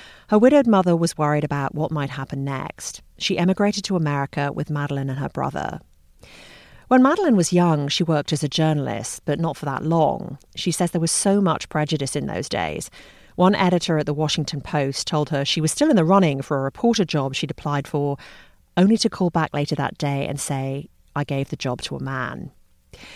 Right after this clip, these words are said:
She married in her mid-twenties, and she and her husband had four children. She's now eighty-one. So what induced her to enter politics in her late thirties?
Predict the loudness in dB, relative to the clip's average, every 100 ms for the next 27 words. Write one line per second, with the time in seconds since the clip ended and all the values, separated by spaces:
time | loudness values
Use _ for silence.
0 | -18 0 4 6 6 2 2 4 4 4
1 | 0 -4 -2 -4 -6 -4 -4 -2 0 0
2 | 0 0 -2 -4 -6 -6 -8 -6 -4 -4
3 | -4 -6 -6 -8 -10 -12 -16 _ -10 -6
4 | -2 -2 -2 -2 -4 -6 -4 -6 -6 -10
5 | _ _ _ _ -20 -20 -20 -20 -4 2
6 | 4 4 0 -10 -2 0 0 -2 -2 -2
7 | -4 -2 -2 -2 -2 0 0 -2 -6 -6
8 | -6 -2 -2 -2 -4 -4 -4 -2 -4 -6
9 | -10 -8 -10